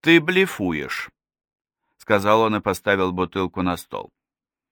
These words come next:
«Ты не сможешь нанести газете такой непоправимый вред».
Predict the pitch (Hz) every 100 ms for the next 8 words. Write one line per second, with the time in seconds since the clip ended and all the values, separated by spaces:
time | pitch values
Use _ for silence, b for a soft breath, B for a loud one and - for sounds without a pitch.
0 | _ - 107 120 135 - 127 104 92 92
1 | 101 95 92 90 92 87 90 87 92 95
2 | 92 87 90 90 90 92 92 95 90 90
3 | 90 85 90 87